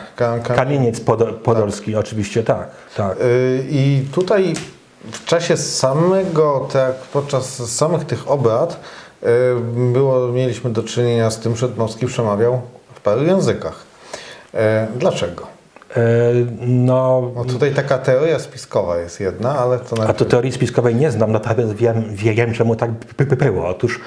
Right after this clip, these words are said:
Speaker 2: e, Dm-, Dmowski miał bardzo dużą przem-, przemowę, e, k-, którą nie wiedział, ile będzie trwała, bo nie był do, do niej przygotowany, nie, nie, nie, nie, nie, nie miał kartek. On, e, usłyszał, że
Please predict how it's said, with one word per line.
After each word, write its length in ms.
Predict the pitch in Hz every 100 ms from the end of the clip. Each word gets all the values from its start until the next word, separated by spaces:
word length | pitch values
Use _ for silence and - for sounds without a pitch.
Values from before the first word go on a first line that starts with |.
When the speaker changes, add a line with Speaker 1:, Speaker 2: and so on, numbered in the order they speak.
| - - -
Speaker 2:
e, 220 | 117 113
Dm-, 360 | 113 113 117 120
Dmowski 480 | 120 120 135 139 165
miał 220 | 139 120
bardzo 580 | 104 98 127 147 131 135
dużą 640 | 110 110 117 113 123 117
przem-, 420 | - - 127 123
przemowę, 720 | 113 - - 120 110 87 98 139 - - - -
e, 40 | 113 117 120 120 117 113 -
k-, 140 | - 98 110
którą 400 | - 143 143 143 113
nie 280 | 117 131 127
wiedział, 340 | 156 156 147
ile 220 | 139 143
będzie 260 | 135 139 135
trwała, 720 | - - 127 120 123 131 160
bo 160 | 139 139 - - -
nie 200 | 131 139
był 200 | 143 147 131 -
do, 180 | 131
do 140 | 127 139
niej 180 | 139 139
przygotowany, 720 | - 156 135 - 127 92 92
nie, 140 | 110 131
nie, 220 | 143 151
nie, 180 | 160 151
nie, 160 | 143 139 147
nie, 80 |
nie 240 | 143 143 151
miał 180 | 151 143
kartek. 540 | 151 135 - - - - - - - -
On, 340 | 123 135 135
e, 380 | 135 135 131 123
usłyszał, 640 | 135 120 - 135 - 123 120
że 420 | 107 120 120